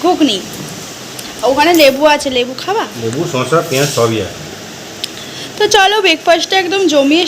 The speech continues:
Speaker 1: সেরে নিয়ে তারপরে যাবো একদম ঝমঝমিয়ে। বৃষ্টিও হচ্ছে,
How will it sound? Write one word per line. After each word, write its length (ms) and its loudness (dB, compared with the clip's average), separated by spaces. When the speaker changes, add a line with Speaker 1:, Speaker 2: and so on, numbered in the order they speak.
Speaker 1:
সেরে 320 4
নিয়ে 120 2
তারপরে 280 2
যাবো 180 0
একদম 220 -4
ঝমঝমিয়ে। 560 2
বৃষ্টিও 500 4
হচ্ছে, 400 0